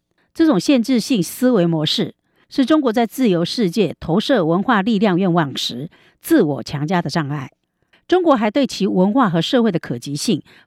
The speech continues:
发出了莫名其妙的氛围。中国政府辩称，外界不能批评他的政策，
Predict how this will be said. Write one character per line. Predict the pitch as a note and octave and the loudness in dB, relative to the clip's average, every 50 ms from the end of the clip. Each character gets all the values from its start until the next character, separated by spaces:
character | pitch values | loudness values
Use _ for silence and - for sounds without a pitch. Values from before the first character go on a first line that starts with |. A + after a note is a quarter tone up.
| _ | _
发 | - A3 G#3 G#3 A3 | -2 0 2 2 0
出 | - A#3 A3+ | 0 0 2
了 | A3 G3 E3+ | 2 2 4
莫 | F#3 A3+ C4 G#3 | 4 4 4 2
名 | D#3 D3+ D#3 | 2 0 -2
其 | - - D3 | -2 -4 -2
妙 | C#3 E3+ F3 D3+ | 0 0 0 0
的 | D3+ | -2
氛 | - - G#3 G#3+ | -2 -2 0 0
围。 | A3 F3 A2+ B2+ C#3 - _ _ _ _ _ _ _ _ _ _ _ _ _ _ | 0 0 -2 -4 -8 -10 _ _ _ _ _ _ _ _ _ _ _ _ _ _
中 | - F4 | 0 2
国 | D4+ C#4+ B3 | 4 2 2
政 | - D4+ G#3+ | 2 0 -2
府 | - C#3+ | -2 -2
辩 | D3+ A#3 G#3 E3+ D3 | 0 0 0 0 0
称， | - G#3 G3+ A3 D#4 - _ _ _ _ _ _ _ | 0 0 0 0 -2 -6 _ _ _ _ _ _ _
外 | - D4 D#4 C4 | 0 2 2 2
界 | - C#4+ A#3 | 2 2 2
不 | F#3 - C4+ | 2 2 2
能 | A#3 F#3 E3+ F#3 | 2 2 0 0
批 | - A#3 A3 | 0 0 0
评 | G#3+ D3 | 0 -2
他 | D3 F3 F3+ | -2 -2 -4
的 | E3+ | -4
政 | C#3+ F#3 E3+ D3+ | -4 -4 -4 -4
策， | C3+ - - E3 - - | -4 -4 -4 -4 -4 -6